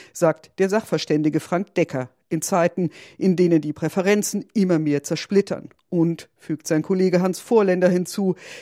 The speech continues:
in denen die Akzeptanz für die repräsentative Demokratie sinkt. Über solche Fragen verhandeln die Richter morgen weiter. Ihr Urteil wird in einigen Monaten fallen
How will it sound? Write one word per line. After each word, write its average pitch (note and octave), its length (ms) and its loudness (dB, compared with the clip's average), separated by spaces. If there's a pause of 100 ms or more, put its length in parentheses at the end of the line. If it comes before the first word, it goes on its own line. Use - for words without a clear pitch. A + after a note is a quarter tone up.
in F#3+ 200 0
denen F3 240 2
die D#3+ 120 -4
Akzeptanz A#3+ 720 -4
für F3 140 -6
die D3+ 80 -4
repräsentative E3 840 -4
Demokratie E3 640 -4
sinkt. - 480 -10 (180)
Über D#3 220 0
solche F3 320 4
Fragen G3 480 0 (220)
verhandeln G#3+ 520 0
die D#3+ 120 -4
Richter D#3 320 -2
morgen D3+ 460 -2
weiter. E3 420 0 (260)
Ihr - 220 2
Urteil E3+ 420 0
wird D#3 140 0
in G3+ 240 -4
einigen D3 420 -2
Monaten G3+ 400 0
fallen F3+ 400 0